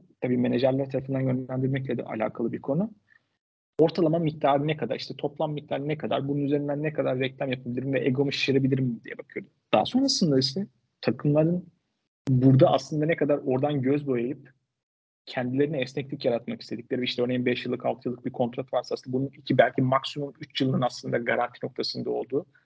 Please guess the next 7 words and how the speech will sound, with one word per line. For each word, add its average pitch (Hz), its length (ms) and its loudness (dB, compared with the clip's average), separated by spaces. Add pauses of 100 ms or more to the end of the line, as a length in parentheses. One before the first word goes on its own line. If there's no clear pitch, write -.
(200)
daha 117 140 4
sonrasında 156 460 -6
ise - 280 -4 (380)
onlardan 139 500 0
ayrılmaya 131 460 0
yönelik 139 540 -2 (420)
bir 139 220 4